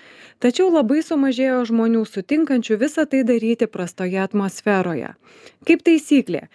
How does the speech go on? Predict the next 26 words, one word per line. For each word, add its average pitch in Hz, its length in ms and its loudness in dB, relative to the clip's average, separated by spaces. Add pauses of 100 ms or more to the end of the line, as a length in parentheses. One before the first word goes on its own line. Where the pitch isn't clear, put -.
(260)
jei 226 180 0
girdime, 254 480 -2
kad 196 240 -4
įmonėje 247 480 2
blogas 214 560 -2
mikroklimatas 214 840 0
ir 190 180 -4
darbuotojai 214 640 2
iš - 100 -4
jos 262 300 0
nebėga, 202 560 -2 (400)
taip 370 260 0
yra 320 160 4
tik 226 240 0
dėl 269 240 2
vienos 208 400 0
priežasties. 202 840 0 (320)
Darbuotojai 247 580 0
neturi 220 400 0
pasirinkimo. 226 840 -2 (840)
Pavyzdžiui, 190 540 2
dėl 180 240 2
amžiaus, 233 560 0 (320)
paklausių 196 480 0
kompetencijų 208 800 0
stokos. 185 640 -4